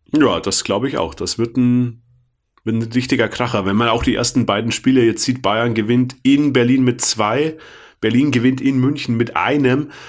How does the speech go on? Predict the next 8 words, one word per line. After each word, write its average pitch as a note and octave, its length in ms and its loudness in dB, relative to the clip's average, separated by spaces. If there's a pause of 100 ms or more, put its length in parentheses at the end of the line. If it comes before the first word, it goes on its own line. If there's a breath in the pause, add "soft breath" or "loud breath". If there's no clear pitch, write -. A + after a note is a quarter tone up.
(360 loud breath)
Also F2+ 240 -6
die G#2 160 -2
Teams B2 460 -2
nehmen B2+ 460 2
sich B2 360 -4
wirklich B2+ 460 -2
kaum C3 420 -4
etwas. G#2+ 560 -2